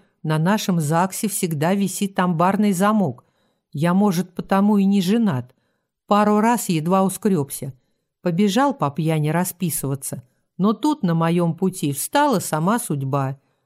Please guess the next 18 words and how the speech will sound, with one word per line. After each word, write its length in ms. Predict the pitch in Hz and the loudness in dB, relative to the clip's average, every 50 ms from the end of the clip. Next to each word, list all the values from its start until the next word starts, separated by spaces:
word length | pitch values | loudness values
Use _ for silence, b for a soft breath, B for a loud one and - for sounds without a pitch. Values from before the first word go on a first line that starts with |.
| _ _ _ - | _ _ _ 0
«Облом», 560 | 277 285 247 185 185 180 202 247 262 240 196 | 0 0 2 0 0 2 2 2 2 2 2
говорю, 400 | 185 185 180 180 175 165 165 156 | 0 2 2 2 0 0 0 -2
дорогая. 720 | 147 156 160 165 165 170 160 156 156 143 135 131 131 135 _ _ _ _ _ _ _ | -2 -2 0 0 0 0 -2 -2 -2 -2 -2 -4 -6 -8 _ _ _ _ _ _ _
А 120 | - 160 170 | -4 0 0
на 180 | 165 180 180 | 2 2 2
утро: 480 | 185 185 170 147 - - 139 127 123 - _ _ _ _ _ - | 2 2 0 -2 -4 -6 -8 -8 -8 -10 _ _ _ _ _ -10
«В 120 | - 165 | -2 0
одну 360 | 190 208 214 214 233 320 330 330 | 2 2 2 2 2 2 0 2
реку, 400 | 277 269 262 254 254 - 247 247 | 2 2 0 0 -2 -2 0 0
милая, 480 | 226 208 214 226 220 202 196 190 190 | 2 2 2 2 2 2 0 0 0
нельзя 480 | 185 165 151 156 156 151 135 233 254 269 | 0 0 0 0 0 0 0 0 0 2
войти 400 | 214 160 135 135 139 - - 160 | 0 0 -2 -2 -4 -4 -4 -4
дважды». 640 | 143 143 143 151 151 151 139 135 135 123 135 127 _ _ _ _ _ _ _ _ _ - | -2 -2 -2 0 0 -2 -2 -4 -6 -8 -10 -14 _ _ _ _ _ _ _ _ _ -4
Так 240 | - 277 277 277 - | -4 -4 -2 -2 -2
и 20 | |
остался 600 | 143 143 135 - - 175 165 175 165 - - 143 | -2 -2 -4 -4 -4 -2 -2 -2 -2 -4 -6 -8
в 60 | - | -10
холостяках. 880 | - - 160 151 156 147 - - - 135 - - 151 139 127 - _ | -8 -6 -4 -2 -2 -4 -6 -8 -8 -8 -6 -4 -6 -6 -6 -8 _